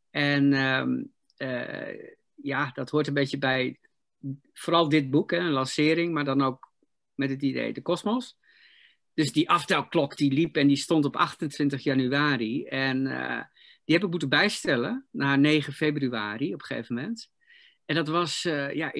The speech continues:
ook een Zoom-meeting met de uitgever en, en, en op de dag dat er zoveelste persconferentie was.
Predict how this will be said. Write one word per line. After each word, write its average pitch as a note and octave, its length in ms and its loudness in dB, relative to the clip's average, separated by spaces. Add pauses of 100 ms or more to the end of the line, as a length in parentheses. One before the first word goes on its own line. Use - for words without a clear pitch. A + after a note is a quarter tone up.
(140)
ook G3 200 0
een D#3 120 4 (100)
Zoom-meeting D#3 680 2
met C#3+ 140 -2
de C#3+ 100 -4
uitgever C#3 720 -2
en, - 220 -8
en, B2+ 240 -10
en - 360 -10 (480)
op - 160 -16
de C#3+ 80 -2
dag D3+ 240 0
dat C#3+ 180 -4
er C#3+ 100 -4
zoveelste D3 600 -2
persconferentie B2+ 760 -4
was. - 340 -10